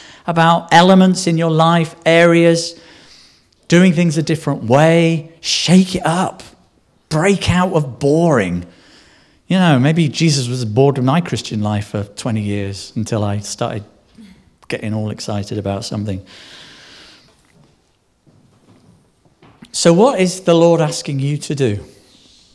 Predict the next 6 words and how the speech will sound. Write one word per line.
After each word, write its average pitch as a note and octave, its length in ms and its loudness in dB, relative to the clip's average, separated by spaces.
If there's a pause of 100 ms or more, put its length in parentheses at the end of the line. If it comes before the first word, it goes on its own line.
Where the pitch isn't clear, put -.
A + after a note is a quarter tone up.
(400)
What D#3+ 180 0
is F#3+ 140 0
he F#3 80 -4
showing A2+ 500 -6
you? F#2+ 200 -12 (1300)
And E3 480 0